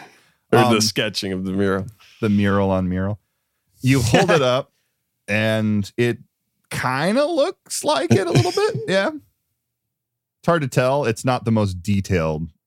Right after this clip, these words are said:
Speaker 2: drawing on the cave wall.
Speaker 3: Yeah, that does make sense.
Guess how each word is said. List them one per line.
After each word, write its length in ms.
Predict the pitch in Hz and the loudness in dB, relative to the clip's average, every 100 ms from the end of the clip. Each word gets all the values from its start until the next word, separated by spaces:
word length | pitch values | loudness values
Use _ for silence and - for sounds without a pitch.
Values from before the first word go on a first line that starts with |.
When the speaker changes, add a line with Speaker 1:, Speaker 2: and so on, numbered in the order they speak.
| - | -12
Speaker 2:
drawing 420 | 92 95 87 85 85 | -4 -2 0 -2 -2
on 200 | 80 78 | -4 -4
the 200 | 73 - _ | -6 -8 _
cave 240 | - 76 71 | -6 -4 -4
wall. 240 | 73 80 _ _ _ | -6 -8 _ _ _
Speaker 3:
Yeah, 220 | 101 85 85 | -2 -2 -2
that 220 | 87 71 | -4 -4
does 180 | 87 82 | -6 -6
make 200 | 85 85 | -8 -8
sense. 340 | 73 80 - | -10 -12 -14